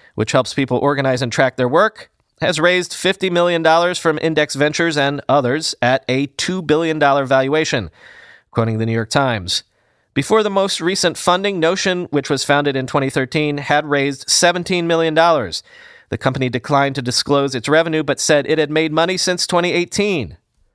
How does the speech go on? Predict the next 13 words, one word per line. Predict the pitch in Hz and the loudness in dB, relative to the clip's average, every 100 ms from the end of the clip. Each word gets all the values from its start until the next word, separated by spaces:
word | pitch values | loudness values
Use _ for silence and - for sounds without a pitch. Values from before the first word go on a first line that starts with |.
| _ _ _ - | _ _ _ 0
Notion's | 170 185 196 175 143 - | 0 2 -2 -2 -2 0
stark | - - 170 185 147 | 2 4 2 2 0
black | 156 165 | 2 2
and | 151 | 0
white | 147 147 - | 0 0 0
product | 160 165 170 - | 0 0 0 0
offers | 147 147 139 - | 0 2 -2 -4
templates | - 214 214 190 - - | -2 -2 0 0 0 0
of | 156 147 - | 0 0 0
checklists | - 175 165 170 - - | 0 0 0 0 0 -2
and | 139 131 | 0 0
projects | - 139 147 147 | 0 0 -2 -2
for, | - 135 127 | -2 0 0